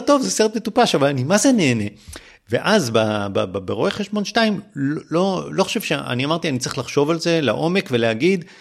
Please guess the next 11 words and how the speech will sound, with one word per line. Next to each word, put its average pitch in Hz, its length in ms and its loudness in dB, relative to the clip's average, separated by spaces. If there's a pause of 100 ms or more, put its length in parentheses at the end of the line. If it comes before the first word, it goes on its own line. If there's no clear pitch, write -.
(500)
איפה 202 280 4
אני 175 100 2
שם 170 160 2
את 147 80 -2
האצבע 139 340 2
על 117 120 4
ה-, 104 400 -2
על, 104 300 -6
על 101 180 -6
הקו 98 400 -4 (300)
ש-, - 160 -6